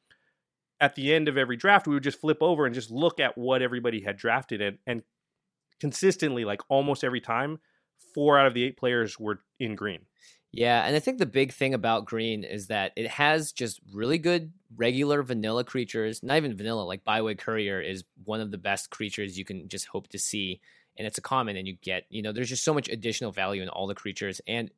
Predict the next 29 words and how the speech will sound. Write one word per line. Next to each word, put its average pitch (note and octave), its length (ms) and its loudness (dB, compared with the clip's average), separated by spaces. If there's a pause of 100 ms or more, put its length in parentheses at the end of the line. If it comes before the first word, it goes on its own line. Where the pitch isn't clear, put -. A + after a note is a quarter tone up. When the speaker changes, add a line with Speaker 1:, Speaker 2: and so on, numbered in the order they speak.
Speaker 2:
in D3+ 240 -2
general, G#2 640 -4 (480)
it's C3+ 120 -6
also D#3 220 6
the C3+ 100 2
most B2 200 0
flexible, G#2+ 460 -4
I F2 80 -6
think, F#2+ 180 -12
to G2+ 60 -8
go G2+ 140 -6
into F#2+ 120 -8
different F#2+ 260 -8
colors, F2+ 300 -6
'cause - 300 -6 (460)
a B2+ 60 -10
card C3+ 220 2
like A#2 140 -4
Howlpack A2+ 440 -2
Resurgence A2 560 -6
was G2+ 240 -8
just - 260 -10
an F#2 40 -12
incredible F2+ 380 -8
card F#2 220 -6
in F2+ 40 -12
the F2+ 80 -10
Werewolf G#2 320 -4
deck. D#3 260 0